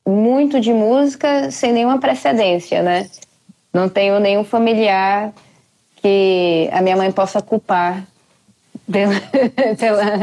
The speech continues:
pelo que sou, pela musicista que sou. É, mas, é, eu, eu procurava sempre, eu pedia muito instrumento musical,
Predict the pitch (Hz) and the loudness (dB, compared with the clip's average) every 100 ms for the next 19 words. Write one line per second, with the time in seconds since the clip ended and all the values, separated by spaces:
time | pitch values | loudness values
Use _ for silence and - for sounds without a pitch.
0 | - 311 320 - 214 214 262 254 - 220 | -4 -10 -6 0 0 0 -2 -2 -2 0
1 | 185 185 202 208 214 208 214 220 - 214 | 0 0 0 2 2 0 -2 -4 -4 -6
2 | 220 - 208 180 156 - - - - - | -6 -6 -2 0 -2 -10 -16 -14 -16 -16
3 | - _ _ 185 190 185 185 180 180 180 | -20 _ _ -2 0 0 0 0 -2 -4
4 | - 202 214 214 220 226 226 226 220 208 | -2 -2 0 0 0 2 2 0 0 -2
5 | - - - _ _ _ _ _ _ _ | -4 -14 -20 _ _ _ _ _ _ _
6 | _ _ _ _ - - 240 233 240 226 | _ _ _ _ -6 -2 0 2 0 -4
7 | - _ 233 247 262 247 - _ _ _ | -10 _ 0 2 0 -2 -12 _ _ _
8 | - 214 226 262 262 277 254 254 254 - | -6 -2 0 0 0 0 0 0 -2 -2
9 | 269 269 262 277 262 254 247 233 220 202 | 0 0 0 0 2 2 2 2 2 2
10 | 190 175 160 - - _ _ _ _ 214 | 0 -2 -4 -6 -14 _ _ _ _ -2
11 | 208 - 226 196 254 247 208 196 247 247 | -2 0 0 2 2 2 2 2 2 2
12 | 220 202 - 202 196 196 185 180 - 180 | 0 -4 0 0 0 0 0 -2 -2 -2
13 | 185 190 180 170 180 | 0 0 0 0 -2